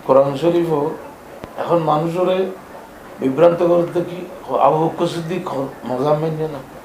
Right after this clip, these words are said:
ওমর ফারুক রাদিয়াল্লাহু আনহু মজাব মান্য না,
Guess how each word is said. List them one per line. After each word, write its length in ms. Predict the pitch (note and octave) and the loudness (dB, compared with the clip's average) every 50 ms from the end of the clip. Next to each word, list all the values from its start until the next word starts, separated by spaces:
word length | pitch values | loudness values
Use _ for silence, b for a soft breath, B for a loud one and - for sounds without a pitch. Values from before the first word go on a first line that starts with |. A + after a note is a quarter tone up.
| - - - - - - - - - - - - - - - - - - - - - - - - - - - - - - - | -18 -18 -18 -18 -18 -18 -18 -18 -18 -18 -18 -20 -20 -18 -20 -20 -20 -18 -18 -18 -18 -18 -18 -18 -18 -18 -18 -18 -12 -4 0
ওমর 280 | B2 B2+ C#3 D#3+ D#3 D3+ | 2 4 4 4 4 4
ফারুক 380 | D#3+ E3 E3 D#3+ E3+ E3 D#3+ D#3+ | 4 4 4 6 4 4 2 0
রাদিয়াল্লাহু 360 | D#3+ C#3+ D#3 D#3+ D#3 D#3+ D#3 | -2 0 2 4 4 4 4
আনহু 220 | D#3 D#3 D3 C#3+ | 2 2 2 2
মজাব 200 | C3 B2+ C#3 D3+ | 2 2 2 2
মান্য 300 | D3 D3 D#3 D#3 D3+ D3+ | 2 0 0 -2 0 -2
না, 180 | D#3 D3 D3 C#3 | -4 -4 -4 -6